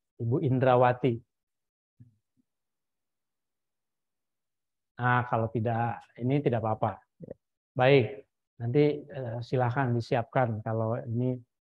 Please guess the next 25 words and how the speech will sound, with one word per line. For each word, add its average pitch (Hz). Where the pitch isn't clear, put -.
eh, 113
kalau 107
bisa 110
ya. 110
Dari 175
Ibu 190
Indrawati, 175
Assalamualaikum. 156
Waalaikumsalam 120
warahmatullah. 110
Apakah 185
boleh 185
setelah 180
menjawab 156
azan 143
lalu 160
membaca 151
sholawat 143
dan 156
minta 160
pada 143
Allah 135
supaya 156
di 156
akhirat 147